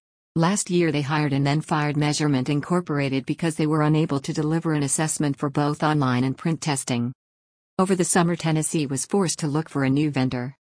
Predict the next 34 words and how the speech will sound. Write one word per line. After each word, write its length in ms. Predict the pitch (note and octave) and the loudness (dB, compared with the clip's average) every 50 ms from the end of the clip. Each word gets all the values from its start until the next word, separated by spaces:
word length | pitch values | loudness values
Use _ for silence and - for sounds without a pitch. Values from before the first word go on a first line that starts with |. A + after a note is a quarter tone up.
| _ _ _ _ _ _ | _ _ _ _ _ _
In 120 | - F#3+ F#3 | 0 0 2
turn, 420 | - - G3+ F3 D#3 C#3 C3 C3 - _ _ - | 2 2 2 2 2 2 0 -2 -6 _ _ -4
they 120 | - D#3 D#3 | -2 -2 0
hired 380 | C#3+ E3+ F3 F3 F3+ F3+ - | 0 0 -2 0 -2 -2 -4
Quester 360 | - - G3 F#3 F3+ - D#3 D3 | -2 -2 -2 -2 0 0 -2 -2
Assessment, 680 | C#3 - - F3 D#3+ D#3+ - - C#3 C3 C3 C3+ - - _ _ _ - | 0 0 0 0 0 0 0 -2 0 0 0 -2 -4 -8 _ _ _ -8
a 60 | F3 | -6
company 420 | - - F#3+ G3 - G#3+ F#3 F3 D#3+ | -2 0 0 2 2 2 2 2 2
out 120 | D#3 D#3 | 2 0
of 100 | D3+ C#3+ | 0 0
Minnesota 520 | D3 D3 D3+ D#3+ D#3 - - D3+ D3+ D3 C#3+ | 0 0 0 0 0 0 0 0 0 0 -2
which 220 | C#3 C#3 - - | -2 -2 -2 -2
also 420 | - F3 F3+ F3+ - - D3 C3 | 0 0 0 0 0 0 0 0
is 120 | C3+ C3 - | 0 0 -2
the 80 | C#3+ | -4
current 380 | C#3 - - G3 F#3 D3+ C3+ B2 | -4 -4 -2 0 0 0 0 -2
test 300 | - - D#3+ D#3 - - | -2 -2 -2 -2 -4 -4
provider 400 | - D3+ D3 D3 C#3+ D3 D3+ D3 | -6 -2 -2 0 0 0 0 0
for 160 | C3+ - C#3+ | 0 0 0
Mississippi. 800 | C#3+ D3 D3+ - - C3+ - - D3+ C#3+ - D3+ B2+ B2+ C3+ - _ _ _ _ _ _ _ _ - | 2 2 0 0 -2 -2 -2 -2 -2 -2 -2 -2 -2 -4 -4 -8 _ _ _ _ _ _ _ _ 0
The 100 | F#3 F3 | 0 0
state 320 | - - F#3 E3+ F#3 F#3+ | 0 0 0 0 0 0
is 180 | F#3 D3+ - E3 | 0 0 0 0
aiming 280 | D3+ D3+ D3+ C#3 C#3 | 0 2 2 0 0
to 140 | - D#3 D3 | -2 -2 -4
avoid 320 | C3+ A#2 C#3+ D3 D3+ D3+ | -2 -2 0 0 0 0
the 60 | D#3 D3+ | 0 0
miscues 560 | D3 D3+ E3+ E3+ - - - D3 C#3+ C3 - | 0 0 0 -2 -2 -2 0 0 0 0 -2
that 160 | - C#3+ C#3+ | -2 -2 -2
happened 420 | C#3 D#3 D#3+ E3 D#3+ D#3 C#3+ C#3+ | 0 0 0 0 0 0 0 0
last 360 | C#3 C#3+ C#3+ D3 D3 - - - | 0 0 0 0 -2 -2 -2 0
year 180 | D#3 C#3 C3+ | 0 2 2
in 120 | C3+ C3+ C3+ | 2 2 2
Mississippi. 800 | C#3 C#3+ - - C3+ - - D3+ - - C#3+ B2+ C3 C3+ - | 0 0 -2 -2 -4 -2 -2 -2 -2 -2 -2 -2 -4 -6 -8